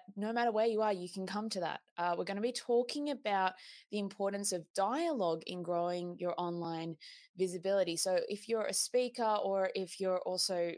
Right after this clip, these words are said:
wanting to become a speaker, like you're an emerging speaker, I would consider myself an emerging speaker.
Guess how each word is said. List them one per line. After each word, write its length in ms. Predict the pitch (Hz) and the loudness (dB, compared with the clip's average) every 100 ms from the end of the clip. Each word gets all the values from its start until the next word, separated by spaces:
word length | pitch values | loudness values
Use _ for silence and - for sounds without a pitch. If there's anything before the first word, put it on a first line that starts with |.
| - | -8
wanting 480 | 170 190 208 202 180 | -4 -2 -2 -2 -6
to 80 | |
become 360 | 165 - 247 240 | -8 -6 -2 0
a 60 | 202 | -2
speaker, 340 | - 151 151 | -2 -4 -4
like 200 | 156 151 | -6 -4
you're 100 | 175 | -6
an 40 | |
emerging 400 | 180 190 185 185 | -2 -2 -2 -2
speaker, 500 | 170 - 175 175 170 170 - | -6 -2 -4 -2 -4 -4 0
I 100 | 196 | 4
would 140 | 202 190 | 4 2
consider 260 | 185 180 | -2 -2
myself 460 | 170 170 175 160 151 | 0 0 0 -2 -4
an 60 | |
emerging 400 | 156 160 160 156 | -6 -4 -4 -4
speaker. 460 | 151 - 151 156 147 | -6 -4 -4 -4 -6